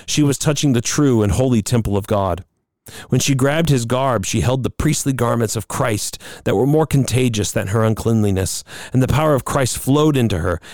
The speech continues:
healing her and making her clean. Today, there are many people who suffer a sense of defilement, impurity, corruption, and shame. They feel cut off from the worshiping community like this woman did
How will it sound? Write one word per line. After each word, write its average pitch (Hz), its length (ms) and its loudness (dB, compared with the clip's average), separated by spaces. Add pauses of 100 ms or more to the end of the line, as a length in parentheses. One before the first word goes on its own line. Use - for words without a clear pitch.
healing 156 400 2
her 98 180 2
and 98 100 2
making 127 300 0
her 110 120 -2
clean. 110 500 0 (1080)
Today, 147 380 2
there 135 160 2
are 113 60 4
many 127 260 4
people 110 340 0
who 113 120 2
suffer 117 400 -2
a 101 80 0
sense 117 320 -2
of 98 100 -4
defilement, 113 800 0
impurity, 120 680 0
corruption, 107 800 -2
and 110 140 0
shame. 85 440 -4 (640)
They 147 100 2
feel 175 180 2
cut 160 220 0
off 160 180 -2
from 143 120 0
the 117 80 4
worshiping 120 460 0
community 107 560 2
like 92 220 -2
this 117 200 -2
woman 90 340 -2
did 92 240 -2